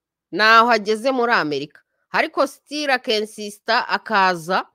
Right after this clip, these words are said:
muri Amerika mu, mu, kubera bwa bucakara mu mutwe nyine, n'ubutindi ku mutima, akaza muri Amerika anyways guhakwa no guhakirizwa kugira ngo bakomeze kumufasha kurimbura Abanyafurika bene wabo.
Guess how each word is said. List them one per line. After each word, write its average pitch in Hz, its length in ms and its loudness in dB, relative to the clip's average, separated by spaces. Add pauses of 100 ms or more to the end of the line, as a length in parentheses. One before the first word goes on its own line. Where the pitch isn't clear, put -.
(460)
muri 220 240 2
Amerika 196 680 0 (140)
mu, 180 140 -12
mu, 196 280 -10
kubera 233 340 0
bwa 240 200 0
bucakara 226 560 -4
mu 247 220 -2
mutwe 302 320 -6
nyine, 311 320 -6 (680)
n'ubutindi 240 580 -6
ku 240 140 -8
mutima, 311 500 -4 (960)
akaza 202 600 -6
muri 226 200 0
Amerika 208 480 -4
anyways 220 720 -6
guhakwa 208 800 -8 (320)
no 240 100 -2
guhakirizwa 202 1080 -8 (320)
kugira 220 300 -2
ngo 214 100 -4
bakomeze 285 460 -6
kumufasha 294 520 -10
kurimbura 247 520 -6
Abanyafurika 262 680 -6
bene 254 260 -4
wabo. 220 360 0